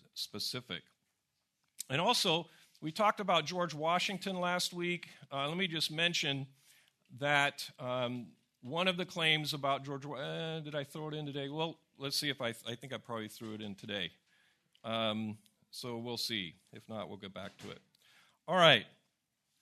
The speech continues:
So having said that, let's launch into, uh, the claims that are made, uh, concerning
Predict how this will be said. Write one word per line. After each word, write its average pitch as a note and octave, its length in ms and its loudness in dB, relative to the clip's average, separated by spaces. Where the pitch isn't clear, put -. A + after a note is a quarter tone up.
So F3 220 2
having G#3+ 240 6
said G#3 300 4
that, D#3+ 320 6
let's F#3+ 240 0
launch F#3+ 380 2
into, D3+ 640 0
uh, B2+ 140 0
the C3+ 140 -2
claims G#3+ 540 4
that F3+ 120 -2
are D#3 80 2
made, B2+ 580 4
uh, B2+ 160 -4
concerning D#3 680 0